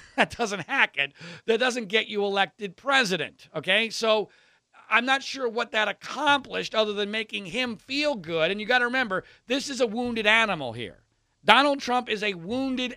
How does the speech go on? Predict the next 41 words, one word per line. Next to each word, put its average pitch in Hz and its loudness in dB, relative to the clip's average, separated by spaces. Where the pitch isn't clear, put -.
animal 196 2
after 165 -2
what's 175 -4
happened 185 0
the 175 -4
last 180 0
several 180 -4
days 170 -2
and 170 -8
after 170 -8
the 165 -8
last 165 0
debate. 156 0
And 180 -4
a 180 0
wounded 269 2
animal 240 2
is 185 -4
very, 208 4
very 196 4
dangerous. 151 -4
And 175 -2
so 196 -2
Hillary, 254 0
I 220 2
think, 226 -2
was 196 2
unnerved, 220 2
and 196 -6
she 185 -8
didn't 220 -4
respond 202 -2
as 185 -4
well 185 -2
as 175 -6
she 170 -14
could 190 -6
have 196 0
or 156 -4
should 190 -6
have. 226 -2